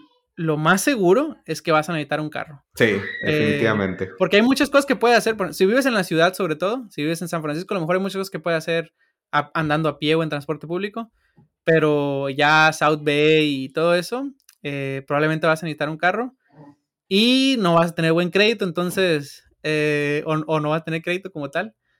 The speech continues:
Speaker 2: Sí,
Speaker 1: Entonces,
Speaker 2: vas empezando, entonces
Speaker 1: sí,
Speaker 2: sí
Speaker 1: vas
Speaker 2: te la,
Speaker 1: empezando, entonces,
Speaker 2: te dan un,
Speaker 1: yo diría
Speaker 2: un
Speaker 1: que cuan-, eh, más o menos vas a pagar como unos quinientos dólares de, de un carrito
Speaker 2: Sí.
Speaker 1: al mes.
Speaker 2: De, ajá, y bueno, depende también el carro, ¿no? Si agarras un usado, a lo mejor poquito
Speaker 1: Mm.
Speaker 2: menos, pero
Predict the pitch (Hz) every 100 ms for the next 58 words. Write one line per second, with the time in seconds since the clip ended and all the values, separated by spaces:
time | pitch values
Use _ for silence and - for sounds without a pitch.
0 | - 120 - 104 98 - 120 120 123 104
1 | 135 170 127 92 92 104 104 156 156 110
2 | 107 95 180 208 196 180 - 233 247 254
3 | 123 120 208 262 254 294 285 - 208 196
4 | 190 180 170 165 165 185 220 226 220 220
5 | 190 175 175 196 202 185 170 170 180 165
6 | 170 147 143 - - 147 151 156 147 143
7 | _ _ _ - 101 104 120 151 143 123
8 | 165 170 202 233 240 175 240 208 170 175
9 | 226 240 143 135 147 143 117 110 95 127
10 | 120 101 107 113 107 101 104 98 101 104
11 | 104 101 107 101 107 104 117 160 151 113
12 | - 113 98